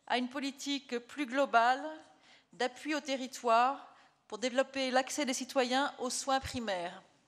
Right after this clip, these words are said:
Loin de saisir l'opportunité économique liée au nouveau marché de la santé dans les pays émergents,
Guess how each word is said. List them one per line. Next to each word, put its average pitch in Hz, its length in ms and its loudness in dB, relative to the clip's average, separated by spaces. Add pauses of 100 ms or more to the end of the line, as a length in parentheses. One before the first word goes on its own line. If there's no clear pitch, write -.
(3000)
Loin 285 280 4
de 269 120 -4
saisir 277 360 -2
l'opportunité 285 840 -2
économique 285 560 -2
liée 269 220 0
au 269 80 0
nouveau 262 280 0
marché 277 400 0
de 247 80 -4
la 254 80 2
santé 269 380 -4
dans 240 120 -2
les 233 120 -4
pays 254 360 -4
émergents, 240 640 -2